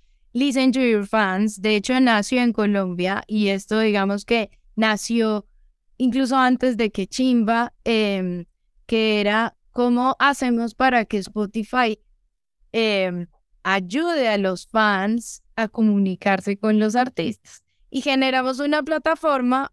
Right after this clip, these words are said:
para, digamos, esta era hiperconciertera que,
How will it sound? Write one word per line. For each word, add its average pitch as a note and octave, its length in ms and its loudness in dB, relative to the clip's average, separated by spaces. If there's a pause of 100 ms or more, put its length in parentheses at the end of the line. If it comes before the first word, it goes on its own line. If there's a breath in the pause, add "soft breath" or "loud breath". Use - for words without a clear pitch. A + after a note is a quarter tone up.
para, G#3 560 0
digamos, G#3 500 -2
esta A#3+ 420 0
era A#3 420 0
hiperconciertera G3 1120 -2
que, G#3 400 -2